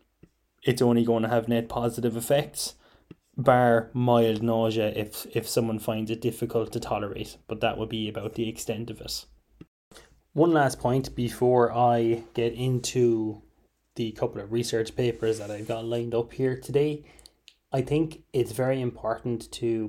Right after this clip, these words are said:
point out that some of the research on this has shown to be quite inconsistent, and one of the main reasons for that is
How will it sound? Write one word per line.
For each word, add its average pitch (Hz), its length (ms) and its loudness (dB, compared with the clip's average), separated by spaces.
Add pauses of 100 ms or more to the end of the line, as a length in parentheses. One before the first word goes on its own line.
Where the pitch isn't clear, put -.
point 120 320 -2
out 113 280 -2
that 107 340 -4 (840)
some 151 300 4
of 135 160 -2
the 120 460 -2
research 120 500 0
on 110 100 -2
this 110 220 -4
has 117 160 -2
shown 123 580 0 (360)
to 135 80 -2
be 117 320 -2
quite 151 320 2
inconsistent, 127 1200 -2 (300)
and 123 560 0 (1000)
one 180 180 2
of 196 120 2
the 160 80 2
main 143 320 2
reasons 127 500 0
for 139 300 4
that 113 340 0
is 117 500 -2